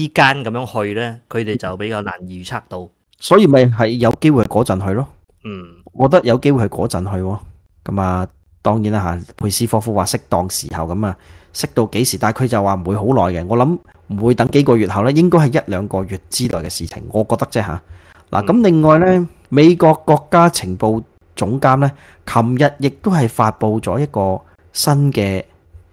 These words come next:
Speaker 2: 叫做statement，或者叫報告。噉其實呢，佢就話呢，美國預計俄烏戰爭嘅節奏呢，會放緩，要放緩幾個月嘅，不過會持續落去。噉當然啦，因為烏克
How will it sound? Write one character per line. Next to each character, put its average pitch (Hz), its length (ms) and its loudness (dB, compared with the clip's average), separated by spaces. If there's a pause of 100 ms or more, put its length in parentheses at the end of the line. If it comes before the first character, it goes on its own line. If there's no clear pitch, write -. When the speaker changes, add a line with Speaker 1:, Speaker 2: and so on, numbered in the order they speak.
(260)
Speaker 2:
叫 107 140 -2
做 87 280 -4 (340)
statement， 180 400 0 (340)
或 85 100 -12
者 107 120 -6
叫 107 60 -2
報 92 160 -4
告。 120 220 -6 (560)
噉 147 160 -2
其 120 100 0
實 92 120 -2
呢， 127 100 2
佢 107 160 -2
就 92 160 0
話 95 100 2
呢， 123 140 0 (400)
美 147 300 6
國 147 400 6
預 135 260 2
計 113 260 4 (360)
俄 117 80 0
烏 170 320 6
戰 139 260 4
爭 165 220 2
嘅 117 180 4
節 113 200 -6
奏 101 200 0
呢， 131 100 0 (260)
會 120 160 4
放 113 420 4
緩， 71 280 -8 (340)
要 131 140 4
放 120 220 4
緩 95 160 -2
幾 117 160 2
個 117 120 2
月 98 100 0
嘅， - 140 -6 (380)
不 165 80 0
過 123 140 0
會 107 100 0
持 - 180 -6
續 107 160 -6
落 92 100 -6
去。 95 160 -6 (320)
噉 113 140 -6
當 123 180 2
然 110 100 0 (100)
啦， 98 40 -8 (100)
因 143 200 2
為 107 160 0
烏 135 260 0
克 135 80 -2